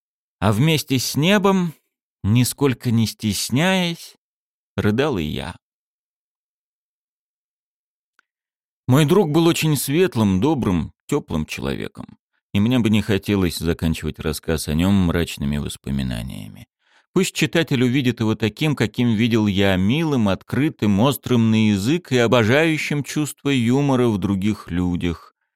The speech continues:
Весёлые истории он коллекционировал и с удовольствием выдавал на публике. Сёма при всей своей природной скромности и какой-то незаметности мог при желании легко стать центром любой компании.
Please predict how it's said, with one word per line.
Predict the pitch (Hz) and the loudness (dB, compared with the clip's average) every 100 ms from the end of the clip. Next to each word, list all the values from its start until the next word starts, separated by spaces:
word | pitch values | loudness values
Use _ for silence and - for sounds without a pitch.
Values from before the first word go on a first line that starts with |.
| _ - | _ -2
Весёлые | 117 - 196 196 170 147 | -2 2 2 4 2 2
истории | 127 - 175 156 | -2 -2 2 4
он | 131 117 | 2 2
коллекционировал | 117 113 - 127 123 151 185 175 175 170 | 0 0 0 2 2 2 2 2 2 0
и | - 117 | -2 -4
с | - | -2
удовольствием | 117 110 117 165 - 127 120 101 | 0 2 4 2 0 0 2 2
выдавал | 98 95 92 117 123 | 2 2 2 2 2
на | 123 | 0
публике. | 107 - 98 104 90 92 90 _ 90 85 - _ _ _ | -2 -2 0 0 0 -2 -4 _ -6 -6 -8 _ _ _
Сёма | - 175 220 170 | -2 2 4 4
при | - 131 | 2 -2
всей | 110 147 147 | 0 0 0
своей | 127 123 117 | 0 0 0
природной | 98 101 117 135 101 113 107 | 0 0 2 4 4 2 0
скромности | - 135 160 170 143 117 - - | 0 2 4 4 2 0 -2 -4
и | 101 101 | 0 0
какой-то | - 110 - 127 120 | 0 -2 -2 -2 0
незаметности | 123 117 127 156 175 - 127 101 - | 0 2 2 2 0 0 0 0 0
мог | 107 147 185 - | 0 2 0 0
при | 151 | 0
желании | 135 147 156 147 135 | 2 2 2 2 2
легко | 127 131 - 165 151 | 2 0 0 0 0
стать | - 139 - | -2 -4 -4
центром | - 147 139 - 127 120 | -2 0 0 0 0 2
любой | 120 113 120 | 2 2 0
компании. | 120 123 113 - 107 101 87 82 71 50 | 0 -2 -2 0 2 4 4 2 0 -4